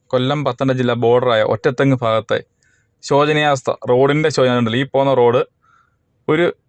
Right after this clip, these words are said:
നിരവധി വീടുകളുള്ള സ്ഥലമാണ്. അതുവഴി നമുക്കാണെങ്കിൽ എളുപ്പം കടമ്പനാട് ജംഗ്ഷൻ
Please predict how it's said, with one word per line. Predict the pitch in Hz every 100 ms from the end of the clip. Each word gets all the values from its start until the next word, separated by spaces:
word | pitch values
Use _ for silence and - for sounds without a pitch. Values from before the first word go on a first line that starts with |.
| _ -
നിരവധി | 151 156 180 202 170
വീടുകളുള്ള | 160 170 147 135
സ്ഥലമാണ്. | 113 104 - - _ _ -
അതുവഴി | 135 104 - _ - -
നമുക്കാണെങ്കിൽ | 127 139 139 143 143
എളുപ്പം | 131 139 139 - - - - 131
കടമ്പനാട് | 131 139 135
ജംഗ്ഷൻ | 131 147